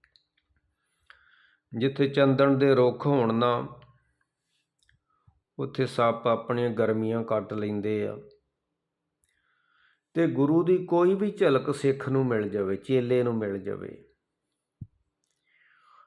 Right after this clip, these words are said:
ਆਨੰਦ ਦੀ ਮਿਲ ਜਾਵੇ, ਠੰਡ ਦੀ ਮਿਲ ਜਾਵੇ,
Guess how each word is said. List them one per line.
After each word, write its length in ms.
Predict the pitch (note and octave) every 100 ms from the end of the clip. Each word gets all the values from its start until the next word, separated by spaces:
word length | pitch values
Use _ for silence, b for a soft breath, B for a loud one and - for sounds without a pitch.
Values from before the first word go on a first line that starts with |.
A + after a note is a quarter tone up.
| b C#3+
ਆਨੰਦ 380 | B2+ C3 C3+
ਦੀ 220 | C#3 C3+ C3+
ਮਿਲ 240 | C3 B2+
ਜਾਵੇ, 720 | B2 B2+ B2+ B2 B2 B2 A#2+ -
ਠੰਡ 260 | C3+ D3
ਦੀ 220 | C#3+ C#3+
ਮਿਲ 280 | C3+ B2+ B2
ਜਾਵੇ, 720 | A#2 A#2+ A#2+ A#2+ A#2+ A#2 A#2